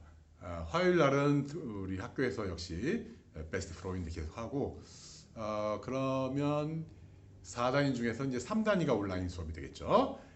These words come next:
그래서 오늘은 이렇게, 어, 불규칙 동사에 대해서 한번 살펴보고, 어, 나머지 두 시간은 우리 또 어휘,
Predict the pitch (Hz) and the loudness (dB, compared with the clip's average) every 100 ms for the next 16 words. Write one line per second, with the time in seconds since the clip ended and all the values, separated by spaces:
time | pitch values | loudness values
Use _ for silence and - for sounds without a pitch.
0 | - 82 82 92 90 92 98 110 107 104 | -16 -10 -8 -6 -6 -6 -6 -2 -2 -2
1 | 117 143 151 156 147 85 90 82 85 82 | 0 0 0 -4 -8 -12 -12 -8 -4 -4
2 | 82 - - - - - 85 80 78 73 | -4 -8 -16 -18 -20 -12 -6 -4 -6 -4
3 | - 170 196 202 - - - 123 101 101 | 2 4 4 2 0 -4 -2 -2 0 -2
4 | 92 90 92 90 98 104 104 80 82 165 | -2 -4 -4 -4 -6 -8 -8 -6 -2 -2
5 | - - - - - 95 92 104 117 113 | -2 -10 -18 -20 -16 -10 -6 0 2 2
6 | 113 90 110 98 104 127 135 85 85 87 | 0 -6 -4 -4 -2 -2 -4 -4 -8 -6
7 | 80 80 80 - - - - 90 90 82 | -4 -6 -8 -14 -20 -12 -4 -2 -2 -4
8 | - | -6